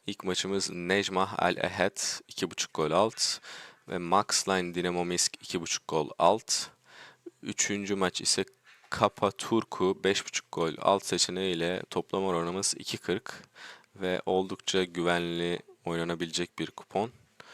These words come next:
Şansımızı deneyeceğiz. Ayrıca diğer sitelerden oynamak isteyen arkadaşlar için de hesapladığımızda bu oranlar üç otuz yedi ve beş altmış dörde kadar çıkıyor.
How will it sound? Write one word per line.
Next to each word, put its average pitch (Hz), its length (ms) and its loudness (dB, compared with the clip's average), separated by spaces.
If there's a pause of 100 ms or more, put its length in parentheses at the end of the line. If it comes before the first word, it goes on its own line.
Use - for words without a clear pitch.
(380)
Şansımızı 90 680 0
deneyeceğiz. 85 680 2 (1000)
Ayrıca 110 720 4 (180)
diğer 113 220 6
sitelerden 98 520 6
oynamak 95 360 2
isteyen - 280 4
arkadaşlar 92 640 4
için 87 340 -2
de 104 200 0 (400)
hesapladığımızda 90 840 2
bu 98 140 6
oranlar 90 360 4
üç - 280 -4
otuz 92 300 -4
yedi 90 180 2
ve 85 140 4
beş 98 240 2
altmış - 420 2
dörde 87 240 2
kadar 85 300 2
çıkıyor. 98 600 2